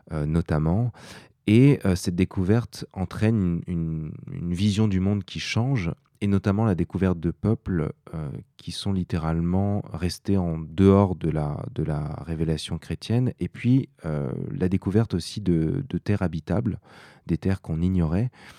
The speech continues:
et qui du coup bouleversent l'image du monde telle qu'on l'avait en gros depuis, euh, les débuts du christianisme, on va dire surtout depuis, euh, depuis Ptolémée, c'est la fin de l'Antiquité. Euh, à quoi s'ajoute, euh,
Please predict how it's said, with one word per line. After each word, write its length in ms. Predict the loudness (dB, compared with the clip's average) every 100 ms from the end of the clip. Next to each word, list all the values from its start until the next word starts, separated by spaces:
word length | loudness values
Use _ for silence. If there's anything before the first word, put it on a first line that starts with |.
| -20 _
et 80 | -4
qui 140 | -2
du 100 | 0
coup 200 | 0 2
bouleversent 920 | 2 6 6 8 6 4 -2 -10 -12 -10 -2
l'image 340 | 2 4 2
du 100 | 2
monde 300 | 2 2 0 -4
telle 200 | 0 0 0
qu'on 240 | -4 0
l'avait 340 | 2 2 2
en 140 | 2 -2
gros 340 | -4 -2 0
depuis, 640 | 0 -2 -4 -6 -2 2
euh, 120 | 0 -2 -8 -12 -14 -16 -14
les 100 | -12 -2
débuts 360 | 0 2 0 -2
du 120 | -4
christianisme, 840 | -8 -12 -8 -4 -2 -2 -2 -4 -6 -16 -20 -20 -20 _ -10
on 60 |
va 100 | -6
dire 240 | -2 -2 -4
surtout 340 | -8 -8 -2
depuis, 540 | -2 -2 -6 -6 -2
euh, 100 | -2 -2 -6 -8
depuis 420 | -8 -10 -6 -6
Ptolémée, 720 | -6 -4 0 0 2 2 0
c'est 200 | -2 -8 -12 -10
la 120 | -8
fin 160 | -4 -2
de 60 | 0
l'Antiquité. 640 | -2 -6 -16 -4 0 0 _ _ -20 -20 -20 -20 -20 -20 -20 _ _
Euh, 300 | 0 2 2 2
à 100 | 2
quoi 200 | 4 4
s'ajoute, 640 | 4 2 2 2 0 -2 -10 -12 -6
euh, 320 | -4 -2 -2